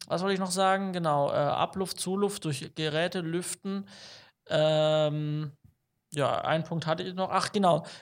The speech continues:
Wenn eure, wenn euer Motiv sowieso eine frische Abluft an-, also eine eigene Abluftanlage und eine Zuluftanlage hat,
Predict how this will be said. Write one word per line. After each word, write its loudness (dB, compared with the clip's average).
Wenn 0
eure, 4
wenn -2
euer 2
Motiv -4
sowieso -2
eine 0
frische 0
Abluft -2
an-, -2
also -2
eine 0
eigene 0
Abluftanlage -2
und -2
eine -6
Zuluftanlage -2
hat, -6